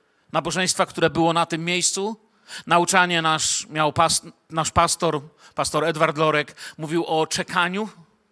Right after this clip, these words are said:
Ja sobie też pozwolę, pastorze, na prywatę. Powiedziałeś, że ci kazałem. <laughs>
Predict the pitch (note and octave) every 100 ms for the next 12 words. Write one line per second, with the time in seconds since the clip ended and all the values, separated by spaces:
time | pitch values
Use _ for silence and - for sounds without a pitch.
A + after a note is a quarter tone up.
0 | _ _ _ _ _ _ _ _ _ _
1 | _ _ _ _ _ _ _ _ _ _
2 | _ _ _ _ _ _ _ _ _ _
3 | _ _ _ _ _ _ _ _ _ _
4 | _ _ - - E3+ G#3 G3 G#3+ - E3+
5 | C#3+ C#3 C3+ C3 C#3+ C3 C3+ C3+ C#3+ C3
6 | A#2 - D3+ D#3 F3 F3 E3 D3+ - D#3
7 | C#3+ C3 A2 - _ _ _ _ _ _
8 | _ _ _ _ _ _ _ _ _ -
9 | - - -